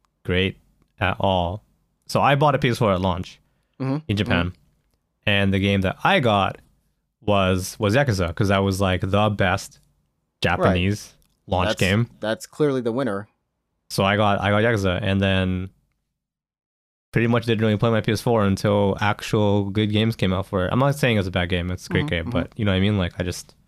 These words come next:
Speaker 2: Oh yeah, yeah. It, it, it's
Speaker 1: I
Speaker 2: just
Speaker 1: just did not need to buy the console at launch,
Speaker 2: and I, I
Speaker 1: and
Speaker 2: think
Speaker 1: that's also already after the P S, the North American launch.
Speaker 2: Yeah, and a lot of those games were just a lot of shooter-centric games.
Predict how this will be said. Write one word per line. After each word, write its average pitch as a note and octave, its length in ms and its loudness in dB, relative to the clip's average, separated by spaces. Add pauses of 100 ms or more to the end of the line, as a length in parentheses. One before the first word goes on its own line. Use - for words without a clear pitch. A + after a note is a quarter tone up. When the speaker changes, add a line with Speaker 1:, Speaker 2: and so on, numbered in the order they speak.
(280)
Speaker 2:
Oh F#3 140 2
yeah, G2+ 220 -2 (140)
yeah. G#2 140 -6
It, A#2+ 240 -2
it, C#3 220 -4
it's C#3+ 100 -2
Speaker 1:
I A#2+ 80 4
Speaker 2:
just A#2+ 100 2
Speaker 1:
just - 340 -4
did B2+ 200 2
not A2+ 300 2
need G#2+ 320 0
to G2 200 0
buy F#2 440 -2 (500)
the G2+ 100 0
console F#2 440 -2
at G2 100 -4
launch, - 480 -8 (580)
Speaker 2:
and C#3 140 -4
I, C3+ 140 0
I - 20 0
Speaker 1:
and C#3 120 2
Speaker 2:
think A2 100 2
Speaker 1:
that's A2 300 0
also A2 480 0
already F#2+ 460 0
after F2 240 -4
the F2+ 120 -2
P G2+ 180 -4
S, - 160 -8
the G#2 200 -2
North F#2+ 220 -2
American F2+ 260 -4
launch. - 360 -2 (600)
Speaker 2:
Yeah, F#3 160 -4 (140)
and B2 140 -4
a C3 60 0
lot D3 100 4
of F3 80 2
those C3+ 140 -2
games A#2+ 180 -4
were A#2+ 80 -6
just A2+ 260 -6 (220)
a G#2 180 -16
lot A#2 460 -8
of C3+ 100 -4
shooter-centric G#2+ 840 -6
games. G#2 320 -10